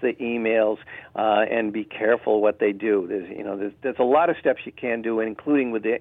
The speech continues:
uh, the elderly. You can get on accounts or even have some of their bank accounts or credit accounts that can be, uh,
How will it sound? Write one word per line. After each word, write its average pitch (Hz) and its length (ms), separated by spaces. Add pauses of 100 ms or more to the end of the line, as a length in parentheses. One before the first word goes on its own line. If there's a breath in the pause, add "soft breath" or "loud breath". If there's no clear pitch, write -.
uh, 139 300
the 127 140
elderly. 160 400 (300 loud breath)
You - 80
can 135 160
get 135 180
on 135 160
accounts 120 500
or 104 120
even 107 300 (280 loud breath)
have 117 240
some 127 120
of 117 60
their 107 120
bank 117 300
accounts 107 340
or 104 80
credit 113 400
accounts 101 460 (100)
that - 140
can 98 160
be, 92 180 (400 loud breath)
uh, 87 280